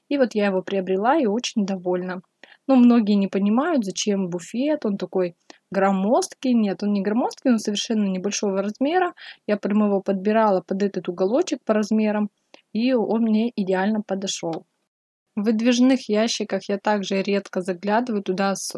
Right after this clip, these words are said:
уборкой какой-то, потому что там в основном у меня организованно лежат те вещи, которые, в принципе,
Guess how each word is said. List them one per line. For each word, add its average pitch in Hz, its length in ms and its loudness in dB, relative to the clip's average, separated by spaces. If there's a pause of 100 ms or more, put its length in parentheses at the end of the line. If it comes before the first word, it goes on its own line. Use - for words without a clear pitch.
уборкой 202 600 0
какой-то, 233 520 -4
потому 240 320 0
что 247 180 -6
там 349 220 0
в 311 40 0
основном 240 480 0
у 226 80 2
меня 208 400 0
организованно 202 1000 0
лежат 180 380 -2 (120)
те 196 220 -2
вещи, 277 400 -2
которые, 220 460 -2
в - 100 -16
принципе, 240 540 -2